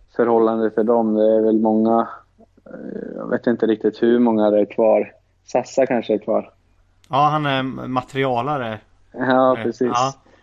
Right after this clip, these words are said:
Speaker 1: Sen så vet jag inte om det är någon kvar. Och det, man tappar ju lite kollen också i och med att de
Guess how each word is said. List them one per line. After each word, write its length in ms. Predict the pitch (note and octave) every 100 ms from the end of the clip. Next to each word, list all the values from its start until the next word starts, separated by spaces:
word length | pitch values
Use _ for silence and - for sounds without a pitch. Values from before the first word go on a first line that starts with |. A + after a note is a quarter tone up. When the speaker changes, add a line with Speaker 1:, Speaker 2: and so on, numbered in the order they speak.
| _
Speaker 1:
Sen 280 | - A#2 A#2+
så 100 | B2
vet 240 | A#2 B2 B2
jag 100 | G#2+
inte 140 | G#2+
om 120 | G#2+
det 60 | G2+
är 80 | A2+
någon 180 | A#2 A2
kvar. 340 | - A#2 A2
Och 120 | A2
det, 200 | A#2 A#2+ - - - _ _ _ -
man 260 | - C3 B2+ _ _
tappar 340 | - C#3 C3+ C#3+
ju 60 |
lite 220 | C#3+ C#3 B2+
kollen 420 | - C#3 C3 A#2+
också 360 | C3+ - B2+ A#2 A#2 A#2+
i 200 | A#2+ A#2
och 60 |
med 140 | A2+ A2
att 140 | -
de 360 | A#2 A2 G#2+